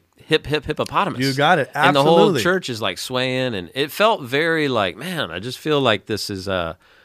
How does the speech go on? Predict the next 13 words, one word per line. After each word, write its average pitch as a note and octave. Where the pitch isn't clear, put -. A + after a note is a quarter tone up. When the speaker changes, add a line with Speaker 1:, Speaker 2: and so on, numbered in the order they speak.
Speaker 1:
you B2+
feel D3+
like A#2+
it's -
family. D#3+
Speaker 2:
Yeah. C3+
Speaker 1:
You G#2+
know, G#2+
it G2
just -
feel, D3
it B2
kinda D#3